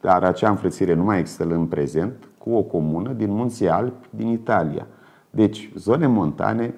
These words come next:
zone turistice, uh, cu, care exploatează turismul, uh,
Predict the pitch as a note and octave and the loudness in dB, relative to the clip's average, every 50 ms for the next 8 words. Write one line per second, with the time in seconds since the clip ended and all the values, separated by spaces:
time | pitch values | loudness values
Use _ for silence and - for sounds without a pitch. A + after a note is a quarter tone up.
0 | - - _ - D2 D2+ G2+ A2+ A#2+ C#3 B2 - - F2+ D2+ D2 C#2+ C#2 - - | -14 -20 _ -14 -2 4 4 6 6 6 2 2 0 0 0 0 -2 -6 -8 -12
1 | D2+ - - A#2 B2+ B2+ - - - _ - - - - - - _ _ _ _ | -12 -8 -6 -6 -6 -6 -10 -16 -20 _ -20 -20 -20 -20 -20 -20 _ _ _ _
2 | _ _ _ _ _ _ - - - F2 - - - - - _ - - - A2+ | _ _ _ _ _ _ -10 -4 -2 -2 -2 -4 -8 -18 -20 _ -10 -2 4 6
3 | A2 G#2+ G#2+ G#2+ G2+ G2 G2 F2+ E2 D#2 - G2+ G2 F#2 G2 F#2+ - - - - | 6 8 8 6 6 4 2 0 0 2 2 4 4 6 4 2 2 -2 -2 0
4 | G2 F2 - - G#2 A2 A2 G#2+ A2 G2 - - - F#2 F2 F2+ F#2+ G2+ - - | 2 2 4 4 4 4 4 4 2 0 0 0 0 2 2 2 2 0 -2 -2
5 | A2 A2 A2+ A2+ A2+ A#2 A2+ - - - - - E2 F2+ F2 C#2+ | 0 2 2 2 2 0 -2 -6 -10 -8 -2 0 2 2 2 2